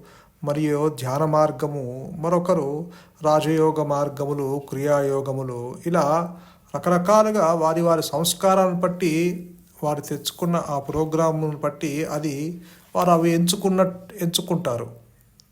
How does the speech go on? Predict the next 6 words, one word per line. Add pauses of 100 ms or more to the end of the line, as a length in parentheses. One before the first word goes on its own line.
(460)
అలాగే
ఇవన్నీ (420)
ఆత్మ
సాక్షాత్కారానికి
దారి
తీయవు.